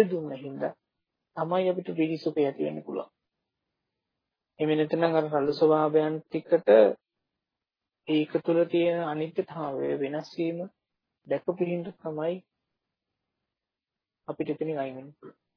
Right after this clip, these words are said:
ඒ දේ නැවත වතාවක් ඇතිවීම වැළැක්වෙන විදිහට අපි කරුණු සකස් කරගත්ත හින්දා තමයි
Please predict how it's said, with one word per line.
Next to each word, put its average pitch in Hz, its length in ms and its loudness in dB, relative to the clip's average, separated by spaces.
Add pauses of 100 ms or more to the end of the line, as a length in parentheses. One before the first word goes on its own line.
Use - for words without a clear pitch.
(680)
ඒ 175 140 8
දේ 185 140 10
නැවත 156 300 2
වතාවක් 175 440 4
ඇතිවීම 180 560 2 (800)
වැළැක්වෙන 165 580 -4
විදිහට 170 420 -4
අපි 165 340 -4 (1400)
කරුණු 160 200 -10
සකස් 160 340 -8
කරගත්ත 170 400 -12
හින්දා 143 240 -14
තමයි 143 320 -14